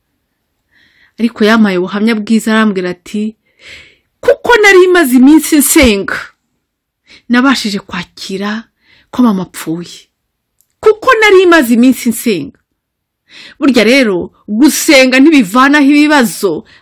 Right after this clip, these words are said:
ariko bitwambika imbaraga. Abadasenga, muri abo kubabarirwa. Musangire n'abatagatifujwe bakennye, muharanire gufata neza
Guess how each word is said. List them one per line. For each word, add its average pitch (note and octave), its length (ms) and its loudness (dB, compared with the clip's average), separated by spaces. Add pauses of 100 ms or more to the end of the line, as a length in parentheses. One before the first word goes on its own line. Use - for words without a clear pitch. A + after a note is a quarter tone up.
ariko A#3 260 -10
bitwambika F#3+ 880 -10
imbaraga. F#3+ 520 -6 (1500)
Abadasenga, G3+ 960 -4 (320)
muri G#3+ 180 0
abo A3 160 -4
kubabarirwa. D#3 680 -10 (2000)
Musangire G4+ 640 2
n'abatagatifujwe D4+ 1200 -2
bakennye, B3 680 0 (480)
muharanire B3 520 -2
gufata C#4 460 -4
neza C4 320 0